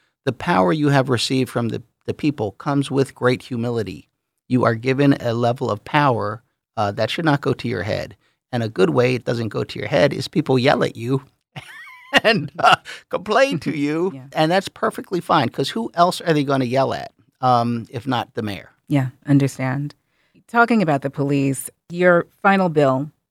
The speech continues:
Speaker 2: uh, as councilman was an effort to bring about, um, new training,
Speaker 1: Yes.
Speaker 2: um, for, uh, requirements for police officers, but the,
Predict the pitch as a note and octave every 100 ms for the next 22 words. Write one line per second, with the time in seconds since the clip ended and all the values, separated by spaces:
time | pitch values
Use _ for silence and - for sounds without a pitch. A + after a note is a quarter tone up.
0 | _ D3+ D3 A2 F3 - D#3 C#3+ C#3+ C#3
1 | C3+ C3+ C3+ C#3 - - D3 C#3+ C3+ C3+
2 | B2 - B2 C3 C#3+ D3 - D3 B2 A2
3 | D3+ _ - A#2 - - D#3 D3 C3+ C3
4 | B2+ - _ - D3+ C#3+ C3+ C3 B2 B2+
5 | D3+ F3 D3 C3+ - C#3 C3+ D3 C#3 -
6 | B2 B2+ C3 C3 B2 C3 C3